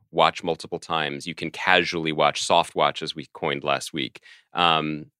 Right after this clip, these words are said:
separate and apart from now it's on Netflix, so it's getting these new eyeballs. Um, in the ecosystem that birthed Suits, although maybe that's an imperfect example, but Suits, eh, Suits could have been pitched and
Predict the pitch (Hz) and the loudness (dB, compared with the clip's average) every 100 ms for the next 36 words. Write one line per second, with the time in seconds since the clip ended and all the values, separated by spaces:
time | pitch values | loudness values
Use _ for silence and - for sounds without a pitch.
0 | _ _ _ _ _ - - 131 139 117 | _ _ _ _ _ -8 2 2 6 4
1 | 101 92 123 113 - 90 76 76 - 90 | 6 4 4 2 2 2 2 0 -2 2
2 | 87 85 85 78 78 - 78 - 78 - | 4 4 2 2 0 -2 -4 -2 -4 -2
3 | 78 78 73 80 76 101 82 64 64 - | -4 -4 -6 -4 0 2 2 -2 -4 -14
4 | _ _ _ _ _ - 95 87 82 78 | _ _ _ _ _ 2 4 4 0 -6
5 | _ _ _ - 135 160 110 131 120 - | _ _ _ 0 2 2 0 0 0 0
6 | 92 - 80 78 - 90 - 104 92 - | -4 -2 -4 -4 -2 -2 0 0 0 0
7 | 139 82 - - - - 87 82 82 85 | 0 0 -4 -8 -10 -8 -2 -2 0 -2
8 | 82 78 - 76 85 80 78 69 104 104 | 0 -2 -2 -6 -6 -6 -8 -6 -2 -2
9 | 80 67 80 - 107 - - _ _ _ | -2 -6 -6 -4 -4 -4 -8 _ _ _
10 | _ _ _ _ _ - - - _ _ | _ _ _ _ _ -18 -14 -16 _ _
11 | - - 180 - 170 147 123 110 123 113 | -4 0 0 2 4 4 4 2 4 2
12 | - 90 92 | 2 0 0